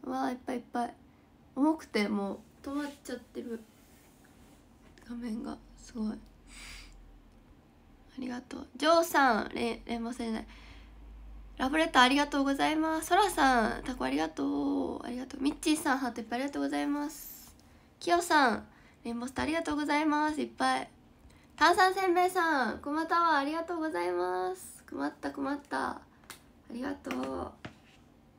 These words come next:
炭酸せんべいさん。さ、ん、せんべい。ありがとう。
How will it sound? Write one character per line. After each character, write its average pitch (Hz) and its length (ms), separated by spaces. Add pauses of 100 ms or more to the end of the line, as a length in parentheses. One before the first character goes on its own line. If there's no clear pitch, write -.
(500)
炭 254 180
酸 254 260
せ - 80
ん 254 120
べ 247 60
い 247 100
さ - 120
ん。 - 40 (2500)
さ、 254 60
ん、 - 580 (920)
せ - 60
ん 233 540 (220)
べ 233 360
い。 262 140 (460)
あ - 40 (100)
り 247 80
が 262 160
と 254 360
う。 - 60